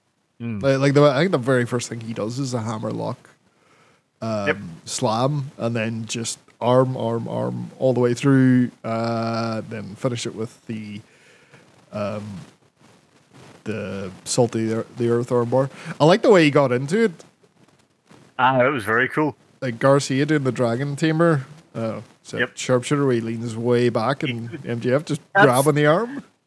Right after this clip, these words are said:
Speaker 2: turning it
Speaker 1: That's
Speaker 2: around.
Speaker 1: been his downfall a few times though, 'cause Mox got him once like that because he went
Speaker 2: Yeah.
Speaker 1: back too far and Mox got him in the bullhog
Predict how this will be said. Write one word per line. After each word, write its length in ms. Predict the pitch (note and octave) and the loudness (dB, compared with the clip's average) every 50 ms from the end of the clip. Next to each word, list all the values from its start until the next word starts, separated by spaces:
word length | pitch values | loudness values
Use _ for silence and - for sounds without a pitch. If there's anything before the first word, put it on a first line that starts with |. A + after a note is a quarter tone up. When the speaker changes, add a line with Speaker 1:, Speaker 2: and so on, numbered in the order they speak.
| _ _ _ | _ _ _
Speaker 2:
turning 240 | - C#3 C#3 C3+ D3+ | -2 -2 -2 0 0
it 20 | |
Speaker 1:
That's 160 | - F#3 F3 D#3+ | 2 2 2 2
Speaker 2:
around. 100 | E3 F#3 | 2 0
Speaker 1:
been 120 | G3+ F#3 | 0 0
his 140 | F3 D#3+ C#3 | 0 -2 0
downfall 580 | - D#3 D3+ D3+ D3 - - D#3+ D3+ C#3+ C3+ B2+ | 0 2 2 2 0 -2 -2 0 2 2 2 2
a 40 | - | 0
few 200 | - - F3+ F#3 | -4 -6 -8 -2
times 380 | - G3 G#3+ G3+ F#3+ F3+ E3+ E3+ | 0 2 4 4 2 0 0 -2
though, 140 | G3 F#3+ E3 | -2 -2 0
'cause 180 | D3 D3 C3 | -2 -4 -6
Mox 400 | C#3+ C#3+ C#3+ D#3 F3 E3+ - - | -2 2 4 4 4 4 0 -4
got 180 | - G#3 G3 F3 | -2 0 0 0
him 120 | F3+ F3 E3+ | 0 -2 -2
once 260 | F3+ F#3+ F3+ - - | -4 -4 -4 -4 -2
like 180 | F#3+ F#3 F3 - | -2 -2 0 0
that 160 | F3 E3+ E3 | -2 -2 -2
because 200 | - - D3 C#3 | -4 -6 -6 -4
he 80 | C#3+ | -4
went 200 | C#3+ D3 D#3 C#3+ | -2 -2 0 4
Speaker 2:
Yeah. 180 | C#3 C#3+ C#3 C3+ | 6 6 6 6
Speaker 1:
back 80 | C3 - | 4 0
too 140 | - D3 | -6 -8
far 240 | - - D3+ D3 D3 | -6 -4 -2 -2 -2
and 80 | C#3 C3 | -2 -2
Mox 260 | C3 C#3 C3+ - - | -2 -4 -4 -4 -2
got 160 | - D3 C3+ | -2 -2 -2
him 80 | C3 B2+ | -2 -4
in 80 | B2 | -8
the 60 | B2 A2+ | -8 -6
bullhog 460 | C3+ C#3+ D#3 D3 C#3+ E3 D#3+ D3+ | -4 -2 -2 0 0 -2 -2 -4